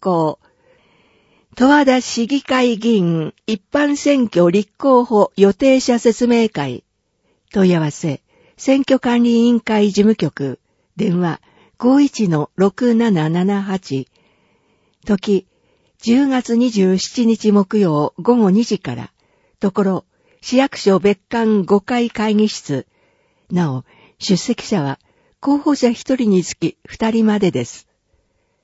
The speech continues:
赤い羽共同募金は、自分の町の福祉に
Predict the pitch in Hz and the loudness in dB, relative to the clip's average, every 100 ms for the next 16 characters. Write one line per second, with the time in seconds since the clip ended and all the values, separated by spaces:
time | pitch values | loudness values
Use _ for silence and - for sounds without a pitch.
0 | _ _ _ _ _ _ _ _ _ _ | _ _ _ _ _ _ _ _ _ _
1 | _ _ _ _ _ _ _ - 220 - | _ _ _ _ _ _ _ -2 -2 0
2 | 349 330 311 285 277 - 269 269 262 262 | 0 2 2 0 0 0 2 4 2 2
3 | 254 - 180 143 135 131 _ _ _ _ | 0 0 -4 -2 -6 -8 _ _ _ _
4 | _ _ - 220 247 294 285 277 262 247 | _ _ -4 0 2 0 0 2 2 2
5 | 247 - 254 - _ _ 147 151 - - | -2 -2 -4 -4 _ _ -6 -6 -8 -4
6 | 247 - 208 208 190 | -2 0 2 2 0